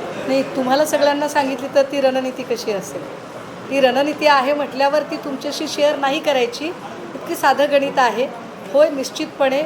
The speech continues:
मला असं वाटतं की लोकसभेचा जो काही विजय झाला, त्याचं कवित्व आता आम्ही थांबवलं पाहिजे आणि डोक्यात हवा न जाऊ देता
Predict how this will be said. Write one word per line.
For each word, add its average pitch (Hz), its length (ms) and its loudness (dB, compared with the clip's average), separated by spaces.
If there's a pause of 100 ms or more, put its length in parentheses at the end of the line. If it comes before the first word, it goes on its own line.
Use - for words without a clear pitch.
मला 233 220 0
असं 262 200 0
वाटतं 254 280 0
की 269 220 -4
लोकसभेचा 269 720 0
जो 262 140 -4
काही 247 220 0
विजय 226 320 -2
झाला, 208 380 0 (600)
त्याचं 247 240 6
कवित्व 277 420 0
आता 254 280 4
आम्ही 254 240 2 (120)
थांबवलं 240 400 0
पाहिजे 226 500 -2 (560)
आणि 247 160 0
डोक्यात 247 340 4 (100)
हवा 240 220 4
न 247 220 -2
जाऊ 233 260 0
देता 220 340 -2